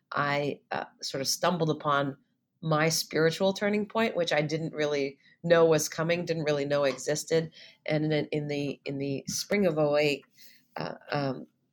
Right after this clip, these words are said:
I, one thing had led to another, and I suddenly s-, realized that I was meeting people who were really opening my mind about how the, how the universe really worked, which seemed to be a lot more than,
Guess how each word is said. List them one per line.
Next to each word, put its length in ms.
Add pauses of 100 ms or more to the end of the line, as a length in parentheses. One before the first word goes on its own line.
(120)
I, 420 (120)
one 280
thing 140
had 300 (360)
led 260
to 100
another, 340
and 140
I 80
suddenly 340
s-, 240
realized 420
that 60
I 60
was 160
meeting 320
people 260
who 60
were 100
really 220
opening 360
my 140
mind 320
about 340 (360)
how 220
the, 280 (340)
how 100
the 80
universe 540
really 220
worked, 360
which 280 (240)
seemed 360
to 60
be 120
a 80
lot 400
more 380 (420)
than, 480